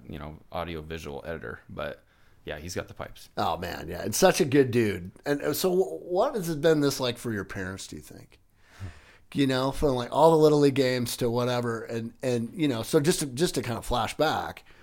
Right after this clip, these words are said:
Speaker 2: you and I have a lot in common just because you went to Saint Al's,
Speaker 1: Mm-hmm.
Speaker 2: then you went to Gonzaga Prep,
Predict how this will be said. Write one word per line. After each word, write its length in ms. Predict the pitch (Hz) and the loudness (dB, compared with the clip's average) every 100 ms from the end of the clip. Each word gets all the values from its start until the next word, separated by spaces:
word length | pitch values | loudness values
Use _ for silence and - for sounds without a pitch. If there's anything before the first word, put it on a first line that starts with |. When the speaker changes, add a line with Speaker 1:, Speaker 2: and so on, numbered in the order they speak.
| - - _ _ _ | -20 -20 _ _ _
Speaker 2:
you 280 | 120 120 123 | -8 -2 0
and 60 | 131 | 2
I 20 | |
have 100 | 110 | 0
a 40 | 92 | -4
lot 180 | 92 85 | -6 -6
in 60 | |
common 320 | - 90 110 | -10 -8 -6
just 120 | 117 - | -6 -6
because 460 | 110 104 95 - | -6 -6 -8 -10
you 240 | 120 107 107 | -6 -2 -2
went 260 | 107 98 | -4 -8
to 60 | - | -4
Saint 240 | - 117 | -2 0
Al's, 420 | 131 87 101 151 87 | 0 -2 -4 -6 -8
Speaker 1:
Mm-hmm. 180 | 85 101 - _ _ _ _ - | -10 -12 -14 _ _ _ _ -6
Speaker 2:
then 100 | 113 | -2
you 100 | 120 | -2
went 140 | 120 | -2
to 60 | - | 0
Gonzaga 400 | 117 104 113 139 | 0 0 -2 -2
Prep, 340 | - 87 80 | -4 -6 -8